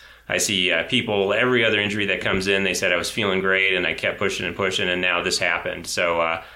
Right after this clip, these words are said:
just keep that in mind. And I think, uh, learning to be subjective about how you're really feeling,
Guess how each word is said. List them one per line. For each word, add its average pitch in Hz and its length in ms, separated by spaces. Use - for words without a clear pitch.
just - 200
keep 110 180
that 101 160
in 90 100
mind. 90 360
And 90 100
I 87 80
think, 90 300
uh, 87 200
learning 101 300
to 98 120
be 90 120
subjective 92 540
about 87 360
how 98 120
you're 87 160
really 101 260
feeling, 113 400